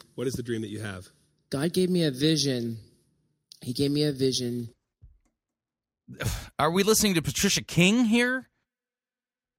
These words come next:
Speaker 2: To, to help people record, prepare and record a message to leave to their loved ones
Speaker 1: Hmm.
Speaker 2: so that they have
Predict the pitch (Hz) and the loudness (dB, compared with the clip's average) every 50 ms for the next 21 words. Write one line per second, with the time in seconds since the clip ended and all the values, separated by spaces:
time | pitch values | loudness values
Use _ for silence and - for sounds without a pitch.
0 | _ _ _ _ _ 117 - _ _ _ _ _ _ _ - - - - 139 131 | _ _ _ _ _ -20 -20 _ _ _ _ _ _ _ 0 0 0 2 0 -2
1 | 127 123 110 - - - 135 131 120 123 143 143 143 - - - - - - - | -4 -4 -4 -2 -2 -2 -2 -2 -2 -2 -2 -2 -4 -4 -8 -4 -2 -2 0 0
2 | 151 147 - - 131 127 123 120 120 117 - - - - _ _ - - 143 143 | 0 -2 -4 -6 -6 -6 -6 -10 -10 -12 -16 -20 -20 -20 _ _ -6 -2 -2 -2
3 | - - 160 156 151 147 147 151 160 156 - - - - 156 - 180 170 165 156 | 0 0 0 2 2 0 -2 -4 -6 -8 -8 -6 -6 -4 -2 -2 -2 -2 -4 -4
4 | 147 143 139 - - - 151 147 143 - - 123 123 127 131 135 - - 120 117 | -4 -6 -6 -6 -4 -4 -2 -2 -4 -4 -6 -6 -4 -2 0 2 2 2 2 0
5 | 110 110 - - - - - _ _ _ _ _ - - - 135 131 135 143 143 | -2 -2 -2 -4 -4 -8 -18 _ _ _ _ _ -2 0 0 0 0 0 0 0
6 | 131 127 117 123 - - - 127 123 123 120 120 120 123 117 120 117 120 110 110 | 0 -2 -4 -4 -2 -2 0 0 0 -2 -2 -2 -4 -4 -4 -6 -8 -8 -8 -6
7 | 107 107 - - - - - - - - - - 151 139 117 95 - _ - - | 0 2 4 4 4 2 -2 -8 -20 -20 -12 -8 -8 -8 -8 -8 -12 _ -4 -2
8 | - 135 - 143 139 135 139 143 135 135 131 | -2 0 0 0 -2 0 0 -2 -2 -4 -6